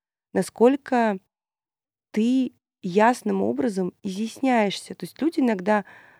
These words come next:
а, как же это было сформулировано, искали человека, который должен был находить классные книжные магазины для,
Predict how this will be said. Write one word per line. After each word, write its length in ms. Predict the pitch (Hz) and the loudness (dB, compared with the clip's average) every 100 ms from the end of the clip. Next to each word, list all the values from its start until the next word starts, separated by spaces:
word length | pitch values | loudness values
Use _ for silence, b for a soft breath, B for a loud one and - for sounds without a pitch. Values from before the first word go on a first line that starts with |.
| _ - | _ -8
а, 180 | 190 185 | -6 -6
как 200 | - 226 | -10 -6
же 100 | 233 | -4
это 160 | 233 | -4
было 400 | 196 220 214 190 - _ _ - | -4 -2 -2 -4 -10 _ _ -20
сформулировано, 800 | - 214 220 226 214 180 180 | -8 -2 0 2 0 -2 -4
искали 360 | 175 - 233 226 | -8 -4 -2 -2
человека, 680 | - - 190 202 339 - 208 B B B | -4 -4 -2 0 -2 -2 -6 B B B
который 340 | - 180 233 240 | -10 -2 0 0
должен 400 | 214 240 208 185 | 0 0 -2 -2
был 320 | 208 240 233 b _ - | 0 0 0 b _ -8
находить 640 | 185 190 180 254 254 - | -4 -4 -2 -4 -4 -14
классные 500 | - 208 220 - 190 | -2 0 0 -2 -6
книжные 480 | - 208 202 180 185 | -4 -4 -4 -2 -2
магазины 840 | 180 170 185 175 277 339 220 180 - _ _ _ | -2 -2 -4 -2 0 2 0 -4 -12 _ _ _
для, 500 | 175 185 214 254 254 | -6 -2 0 0 -2